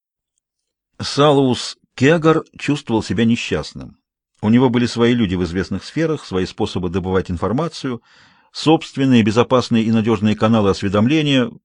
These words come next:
вполне независимые от прессы и официальных агентств. Если у вас всего этого нет, то вы никогда не станете крупным поставщиком вооружений.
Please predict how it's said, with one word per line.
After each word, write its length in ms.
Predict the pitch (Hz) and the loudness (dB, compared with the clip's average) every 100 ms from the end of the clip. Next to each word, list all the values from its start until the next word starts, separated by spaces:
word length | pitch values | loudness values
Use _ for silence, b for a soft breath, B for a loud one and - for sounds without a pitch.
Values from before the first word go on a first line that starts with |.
| _ | _
вполне 380 | _ - 151 135 | _ -6 -2 0
независимые 680 | 101 92 98 92 - 90 87 | 0 0 -2 -2 -4 -4 -4
от 100 | - | -4
прессы 420 | 98 95 - 87 | -4 -4 -6 -6
и 80 | 90 | -6
официальных 540 | 90 - 104 95 92 | -8 -4 -2 -2 -2
агентств. 480 | 107 139 160 - - b b b b b _ - | -2 -2 -4 -6 -20 b b b b b _ -16
Если 460 | 80 85 80 90 | -8 -8 -6 -4
у 80 | 95 | -2
вас 400 | 92 98 - - _ _ - | 0 -2 -4 -14 _ _ -20
всего 340 | - 92 95 | -8 -2 0
этого 280 | 95 107 101 | 0 0 0
нет, 320 | 107 135 135 | 2 0 -2
то 100 | 113 | -2
вы 100 | 107 | 0
никогда 340 | 113 113 113 | 0 -2 -2
не 100 | 123 | -2
станете 420 | 127 175 147 92 85 | 0 0 0 0 -4
крупным 400 | 104 98 95 80 | -6 -4 -6 -6
поставщиком 560 | - - - - 98 | -8 -12 -12 -6 -4
вооружений. 560 | 90 95 87 139 127 | -2 -2 -2 0 0